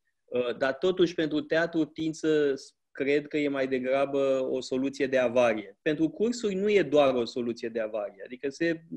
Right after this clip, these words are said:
merge, se potrivește. Uh, pentru, uh, teatru, pentru concerte, sigur că abia așteptăm să putem reveni în săli de teatru, în săli de concerte. Uh,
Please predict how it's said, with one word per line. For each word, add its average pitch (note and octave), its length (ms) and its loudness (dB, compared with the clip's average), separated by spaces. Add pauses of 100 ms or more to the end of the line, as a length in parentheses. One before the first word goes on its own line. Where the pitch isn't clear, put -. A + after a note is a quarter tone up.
(580)
merge, B2 440 0
se C3+ 180 -6
potrivește. C3 640 -4 (460)
Uh, D#3 260 2
pentru, G3 320 0
uh, D3+ 720 4
teatru, D3 500 0
pentru C3+ 300 -4
concerte, D3 640 -2
sigur E3 340 -4
că C3+ 300 2
abia B2+ 300 2
așteptăm C#3+ 640 -2
să C#3 160 -4
putem C#3 760 -4
reveni C#3 840 2 (340)
în C3+ 140 0
săli C#3 340 2
de C3 140 -2
teatru, C#3 380 0
în A#2+ 80 -2
săli C3 280 -2
de B2 100 -2
concerte. G#2+ 840 -4
Uh, A2+ 180 -2